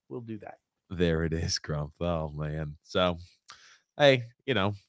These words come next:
Speaker 2: the Islanders didn't make it. I, I really thought the Islanders would finish in third or fourth. I couldn't remember what, I think I picked them as third, but finished fifth, out of the playoffs. So,
Speaker 1: Yeah.
Speaker 2: disappointing. Disappointing.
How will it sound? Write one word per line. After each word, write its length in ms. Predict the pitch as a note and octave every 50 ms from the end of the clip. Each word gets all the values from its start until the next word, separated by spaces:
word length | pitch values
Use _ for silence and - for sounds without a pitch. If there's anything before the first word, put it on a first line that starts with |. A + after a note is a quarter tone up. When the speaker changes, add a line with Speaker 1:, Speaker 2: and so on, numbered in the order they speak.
| _ _
Speaker 2:
the 120 | A#2+ B2+
Islanders 280 | B2 C3 C#3 D3 C#3+ -
didn't 220 | - B2 B2+ C3+
make 220 | B2+ A2 G#2+ G2+ -
it. 60 | -
I, 120 | - B2+ C#3
I 100 | G#2+ C3+
really 260 | E3+ E3+ F#3+ F#3+ D#3
thought 160 | - - D3+ -
the 100 | C#3 C3+
Islanders 240 | C3+ C#3 C3+ B2 A2
would 100 | A2+ -
finish 200 | - B2+ A2+ -
in 100 | A#2 G2
third 260 | - - G#2 G#2 G2
or 40 | G2+
fourth. 320 | - - G2 G2 G2 F#2+ -
I 60 | F#2 F#2+
couldn't 260 | - - A#2 - G#2+
remember 160 | G#2+ G2+ F#2+
what, 160 | F#2 F#2+ F#2
I 80 | E2+ F2+
think 220 | F2+ - D#3+ - -
I 40 | D#3
picked 220 | - - G2+ - -
them 80 | F2
as 160 | D#2+ D#2 -
third, 380 | - - E2+ E2+ E2+ E2+ E2 E2 E2 _ _ _
but 200 | _ F2 E2 D#2+ - _ _ _ _ _ _ _ _ _ _ _ - - - - - - - - _ _ _
finished 200 | - F#3+ F#3 -
fifth, 360 | - D#3+ D#3+ D#3 - - - - _ _ _ _ _ _ _ _ _ _ _ - _ _
out 140 | - F2+ G#2
of 40 | A2
the 60 | G#2+
playoffs. 440 | - - F2+ E2 D#2 D#2+ - - - _ _
So, 280 | _ - - D#2 D#2 D#2 _ _ _ _ _ _ _ _ _ _ _ _
Speaker 1:
Yeah. 200 | - G#3+ A3+ G#3 G3 - - _ - - - - _ - -
Speaker 2:
disappointing. 480 | C#3+ C3+ - B2+ - G2 E2+ D#2 C2+ - _ _ _ _ _ _ _ _ _ _ _
Disappointing. 600 | - A2+ A#2 - C3 G#2 - F2+ E2+ E2 D#2+ D#2+